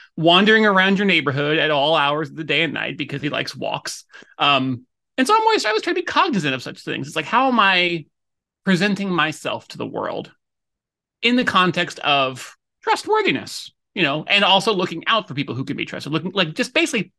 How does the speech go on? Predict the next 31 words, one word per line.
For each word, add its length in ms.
centering 560
trust 500
in 120
all 200
of 60
my 120
relationships. 800
And 60
the 60
way 100
that 100
that 140
manifests 840
in 600
our 140
work 480
professionally 720
is 440
just 460
going 420
right 240
to 80
the 120
building 240
of 80
that 120
relationship, 600
always 420
answering 640
any 200
question 720